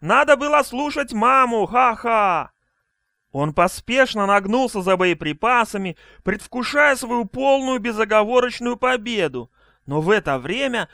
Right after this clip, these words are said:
Каролина напала на него сзади и повалила лицом в сугроб. "Ты что делаешь?"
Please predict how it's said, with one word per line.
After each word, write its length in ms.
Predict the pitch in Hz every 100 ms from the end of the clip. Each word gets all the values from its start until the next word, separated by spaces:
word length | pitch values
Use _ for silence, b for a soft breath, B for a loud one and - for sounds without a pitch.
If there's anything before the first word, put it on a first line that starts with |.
| b b
Каролина 640 | 180 190 208 233 302 294
напала 560 | 269 233 - 254 262 262
на 80 | 247
него 340 | 233 214 196
сзади 720 | 156 135 190 269 254 196 175 b b
и 120 | 147
повалила 680 | 143 139 139 135 202 247 220
лицом 540 | 165 143 - 160 165
в 20 |
сугроб. 580 | 151 156 143 143 127 - _ _ _ _ _ _ _ _ _ _ _ _ -
"Ты 200 | 269 285
что 460 | - - 302 294
делаешь?" 1040 | 226 202 294 277 247 214 190 143 123 -